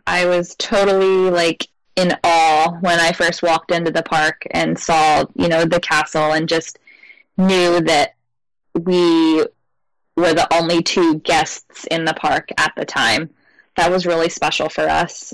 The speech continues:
Anyone can probably relate, like, you know, when you first get to Magic Kingdom and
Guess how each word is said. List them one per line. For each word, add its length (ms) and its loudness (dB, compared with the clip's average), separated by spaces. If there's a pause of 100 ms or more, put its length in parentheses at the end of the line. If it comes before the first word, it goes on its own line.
Anyone 360 2
can 160 0
probably 540 2
relate, 560 0
like, 260 -4
you 120 -4
know, 120 0
when 140 -2
you 80 -4
first 300 -4
get 160 -4
to 80 -6
Magic 340 -2
Kingdom 560 0
and 260 -4